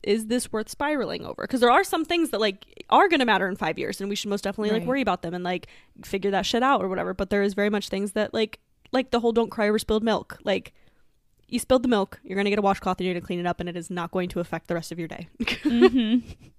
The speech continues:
Speaker 1: Or five years from now. <laughs>
Speaker 2: Right. I agree, yeah.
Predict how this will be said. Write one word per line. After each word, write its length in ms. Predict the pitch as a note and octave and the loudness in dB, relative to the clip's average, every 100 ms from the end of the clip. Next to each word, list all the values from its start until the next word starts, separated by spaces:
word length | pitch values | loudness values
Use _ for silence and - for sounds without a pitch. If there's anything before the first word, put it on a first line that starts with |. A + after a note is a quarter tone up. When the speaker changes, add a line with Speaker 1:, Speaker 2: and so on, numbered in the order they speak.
| - - - - | -20 -20 -14 0
Speaker 1:
Or 200 | A#3+ A3+ | 2 2
five 200 | G#3+ F3+ | 0 0
years 140 | F3 | -4
from 160 | - F#3+ | -6 -10
now. 240 | - C4 _ - | -10 -14 _ 8
<laughs> 80 | G#4+ - F#4 | 10 10 6
Speaker 2:
Right. 360 | - A4+ F3 - - - - - - _ _ _ - _ _ _ - | 8 4 2 -12 -20 -20 -20 -20 -20 _ _ _ -20 _ _ _ -8
I 80 | F#3+ | -6
agree, 480 | G3+ F#3 E3+ E3+ | -6 -6 -8 -8
yeah. 420 | E3+ E3 F2+ C3 | -6 -6 -6 -6